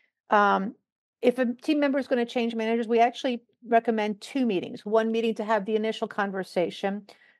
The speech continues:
We have, you know, the, the em-, empathetic leader guides. We have a lot of sub-, s-,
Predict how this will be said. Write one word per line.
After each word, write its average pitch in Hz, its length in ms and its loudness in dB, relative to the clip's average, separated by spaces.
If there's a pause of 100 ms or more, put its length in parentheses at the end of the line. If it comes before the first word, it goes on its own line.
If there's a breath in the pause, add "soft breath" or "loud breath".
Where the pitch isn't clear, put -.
We 240 120 2
have, 220 300 6 (180)
you 220 160 2
know, 208 200 0
the, 202 200 0
the 226 120 0
em-, 233 80 -2
empathetic 233 560 0
leader 254 280 -2
guides. 226 400 2
We 233 80 -6
have 202 120 -6
a 202 40 -4
lot 190 180 -2
of 196 80 -4
sub-, 202 200 -6
s-, - 240 -20